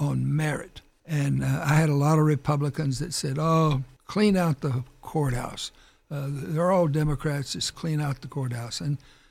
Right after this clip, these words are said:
and I said, "I'm not gonna do that. There's a lot of good people here and a lot of people doing really good work, so I'm gonna keep those." And so when I was hiring, I was told to send me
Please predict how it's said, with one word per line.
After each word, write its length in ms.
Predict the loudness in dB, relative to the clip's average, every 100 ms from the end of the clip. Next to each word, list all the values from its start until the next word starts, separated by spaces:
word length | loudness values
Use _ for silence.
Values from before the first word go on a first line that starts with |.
| _ -8
and 140 | -4
I 60 | -2
said, 220 | -2 -2
"I'm 120 | 0
not 220 | 0 0
gonna 240 | -2 0 0
do 220 | 0 0
that. 320 | -2 -8 -8
There's 220 | -6 -4
a 60 | -6 -4
lot 280 | -2 0
of 60 | -2
good 240 | -4 -6
people 320 | -6 -6 -6 -10
here 280 | -10 -12 -18 _ _ -12
and 120 | -8
a 40 | -6
lot 200 | -4 -4
of 60 | -6 -14 _
people 280 | -6 -4 -4
doing 340 | -2 0 0 0
really 280 | 0 0
good 240 | -2 -4 -4
work, 400 | -4 -4 -8 -8
so 160 | -6
I'm 160 | -4 -2
gonna 200 | -2 -4
keep 380 | -4 -6 -6 -6
those." 320 | -10 -10 -16 _ -4
And 160 | 0 2
so 280 | 4 2 0 -12 _ -14 -8 -2
when 260 | 0 0 0
I 360 | 2 4 4 2 -6
was 420 | -2 0 -2 -6 -16 _ _
hiring, 600 | -10 0 2 2 0 -10 -16 _ -6
I 120 | -2
was 240 | 0 -2 -2
told 420 | 0 0 0 -2
to 100 | -4
send 420 | -2 0 2 4
me 260 | 4 2